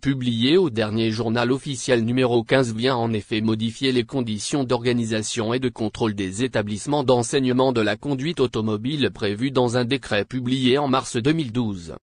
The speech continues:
Le texte signé par Aymen Ben Abderrahmane précise d'abord les missions de l'auto-école, enseigner la conduite automobile en plus de dispenser des cours de perfectionnement ayant pour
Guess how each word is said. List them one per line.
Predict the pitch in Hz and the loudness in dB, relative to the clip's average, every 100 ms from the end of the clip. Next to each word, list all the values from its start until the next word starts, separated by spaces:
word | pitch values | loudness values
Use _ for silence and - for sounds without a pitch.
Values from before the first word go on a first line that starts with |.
| _ _ - | _ _ 0
Le | 131 139 | 0 2
texte | - 160 - 160 | 2 0 0 -4
signé | 143 180 175 156 120 | -2 -2 0 2 2
par | 117 110 | 2 2
Aymen | 123 123 123 120 | 4 4 4 4
Ben | 117 120 | 2 2
Abderrahmane | 127 120 131 131 131 113 107 | 0 0 0 2 2 2 0
précise | 101 143 - 160 156 123 | 0 -2 -2 -4 -6 0
d'abord | 135 131 143 127 | 0 4 4 4
les | 120 110 | 2 2
missions | 117 123 - 123 | 2 0 0 0
de | 107 | 2
l'auto-école, | 117 - 160 143 113 85 71 65 - - | 2 4 4 4 0 -6 -6 -12 -10 0
enseigner | 127 120 147 143 | 0 2 0 2
la | 135 120 | 0 0
conduite | 131 117 127 135 | 0 0 0 0
automobile | 131 123 110 107 113 165 202 | -2 -2 -2 -2 -2 -2 0
en | 190 | 0
plus | 180 | -2
de | 175 | -2
dispenser | 135 127 - 156 139 156 | -2 -2 -2 -2 0 0
des | 120 110 | 0 0
cours | 147 131 | 0 0
de | 110 | -2
perfectionnement | 101 135 - 147 - 156 135 139 147 | -2 -2 -2 -6 0 2 2 4 4
ayant | 123 123 113 | 4 2 0
pour | 107 80 82 | -6 -10 -12